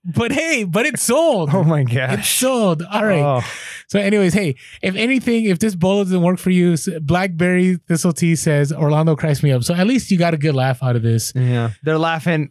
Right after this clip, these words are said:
Speaker 2: They're laughing with you, Orlando. They're
Speaker 1: Hey.
Speaker 2: not laughing at you. Don't worry.
Speaker 1: You can laugh at me. I'm good. I just, I, it, it, here's the thing. It's opened my eyes to more junk. So here, hey, wait, Eric says something. "Send all broken <laughs> Vitamixes to me." Yeah, it is true.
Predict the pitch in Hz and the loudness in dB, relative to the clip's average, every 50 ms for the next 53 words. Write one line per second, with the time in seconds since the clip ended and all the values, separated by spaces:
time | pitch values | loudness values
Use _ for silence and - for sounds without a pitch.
0 | _ - - 185 202 202 202 190 139 185 175 143 139 143 139 - 123 113 117 123 | _ -4 -2 0 0 0 0 -2 -2 -2 0 0 0 0 0 0 0 0 0 0
1 | 110 113 113 127 127 123 123 120 - 143 170 175 196 208 190 175 170 165 165 139 | -2 -2 -2 -2 0 0 0 0 0 0 2 2 2 2 0 0 0 -2 -2 -2
2 | - 139 135 127 120 117 - 131 127 160 180 170 143 143 139 135 - 202 294 311 | -2 -2 -2 -2 -4 -4 -4 -4 -2 -2 0 0 0 0 0 0 0 0 0 0
3 | - 262 226 202 185 165 160 156 - 160 139 139 135 135 131 127 131 151 160 170 | 0 0 0 0 0 0 0 -2 -2 -2 -2 0 0 0 -2 -2 -2 0 0 2
4 | 139 143 127 123 - 156 190 208 202 190 - - _ - - - - - - - | 2 0 -2 -2 -2 -2 -2 0 -2 -2 -4 -6 _ -20 -20 -20 -20 -20 -20 -20
5 | _ _ _ - 151 170 175 170 175 - - 185 190 190 196 196 196 214 208 190 | _ _ _ -6 -6 -4 -4 -6 -8 -8 -6 -6 -6 -4 -4 -4 -2 0 0 2
6 | 156 165 240 262 202 220 196 - 170 143 113 92 87 - _ _ _ _ _ _ | 2 2 0 0 0 0 -2 0 0 -2 -2 -2 -6 -10 _ _ _ _ _ _
7 | _ _ - 156 156 - - - - 170 196 180 262 240 233 233 220 190 156 151 | _ _ -4 -4 -2 -2 -4 -4 -2 -2 0 0 0 0 0 0 -2 -2 -2 -2
8 | 143 143 139 139 139 139 139 135 127 123 - - - - - 151 143 127 127 127 | -2 0 0 0 2 2 2 2 0 -2 -8 -12 -8 -2 0 2 2 2 2 0
9 | 127 120 117 110 104 101 117 117 104 101 98 - - - _ _ _ - - 202 | 0 -2 -4 -4 -2 0 0 0 0 -4 -6 -10 -16 -20 _ _ _ -6 -2 -2
10 | 196 240 254 220 175 208 240 208 196 226 208 147 147 165 202 254 269 - 185 151 | 0 0 0 0 0 0 2 2 0 0 0 -2 -2 -2 0 0 0 0 -2 -2
11 | - 165 143 131 113 110 - - - - - 180 185 202 233 247 254 269 220 - | 0 -2 0 0 -2 -2 -2 -4 -4 -2 0 0 2 2 2 0 0 -2 -2 -4
12 | _ _ _ _ _ _ _ - 165 214 233 180 240 214 - 220 202 170 185 170 | _ _ _ _ _ _ _ -2 -2 -2 0 0 0 0 0 0 0 0 0 0
13 | 233 214 165 175 208 226 277 247 285 247 247 202 - - 208 202 185 190 190 151 | 0 0 0 2 2 2 2 2 0 0 0 -2 -2 -2 0 0 2 2 2 2
14 | 113 - - - - - - - - _ - 196 220 220 240 220 - - 311 349 | 0 -2 -6 -14 -20 -20 -20 -20 -16 _ -4 -2 0 0 0 -2 -2 0 0 0
15 | 196 120 - | 0 -2 -6